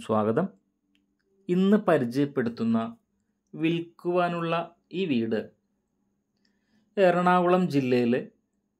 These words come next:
തൃപ്പൂണിത്തുറയ്ക്കടുത്ത് എരൂരിൽ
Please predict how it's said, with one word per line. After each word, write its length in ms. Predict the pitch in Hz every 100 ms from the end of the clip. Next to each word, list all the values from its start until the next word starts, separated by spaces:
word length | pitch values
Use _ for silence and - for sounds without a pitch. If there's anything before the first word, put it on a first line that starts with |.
| _ _ -
തൃപ്പൂണിത്തുറയ്ക്കടുത്ത് 1200 | 147 143 - 165 165 165 160 160 147 107 - 107 - _ 131 135
എരൂരിൽ 400 | 135 147 113